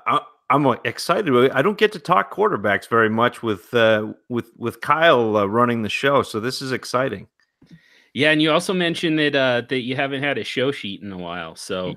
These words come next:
Speaker 1: Yeah,
Speaker 2: um,
Speaker 1: like, three years. Don't worry about it. That's fine.
Speaker 2: <laughs> Yeah, yeah, uh,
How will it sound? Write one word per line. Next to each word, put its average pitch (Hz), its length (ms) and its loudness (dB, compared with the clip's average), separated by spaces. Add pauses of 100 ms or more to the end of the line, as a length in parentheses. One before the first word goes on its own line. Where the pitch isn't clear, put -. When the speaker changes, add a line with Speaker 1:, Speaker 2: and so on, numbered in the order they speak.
(140)
Speaker 1:
Yeah, 151 180 8
Speaker 2:
um, 143 40 10
Speaker 1:
like, 131 160 6
three 147 340 4
years. 127 300 6
Don't 156 160 6
worry 139 140 8
about 107 200 2
it. 110 40 2
That's 113 160 2
fine. 98 300 -6 (400)
Speaker 2:
<laughs> - 260 -6
Yeah, 147 380 0 (400)
yeah, 117 320 0 (120)
uh, 123 340 0